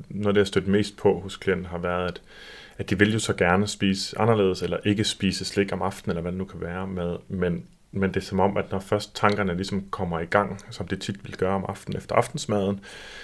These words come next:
eller hvis man har haft en hård dag, eller hvis det har været hårdt at putte børnene,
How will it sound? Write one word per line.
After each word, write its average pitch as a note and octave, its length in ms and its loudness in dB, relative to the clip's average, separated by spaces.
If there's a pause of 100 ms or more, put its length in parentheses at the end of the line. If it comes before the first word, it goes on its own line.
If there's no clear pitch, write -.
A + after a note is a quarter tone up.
(200)
eller F2 340 4
hvis E2+ 240 -4
man F2 100 -2
har E2+ 100 -4
haft F2+ 200 -8
en F#2 60 -6
hård F2 220 0
dag, A2+ 420 6
eller F2 460 -2
hvis E2+ 180 -6
det - 40 -16
har F2 80 -2
været E2+ 120 0
hårdt F#2+ 180 2
at F#2 60 -4
putte - 200 -10
børnene, F#2+ 400 0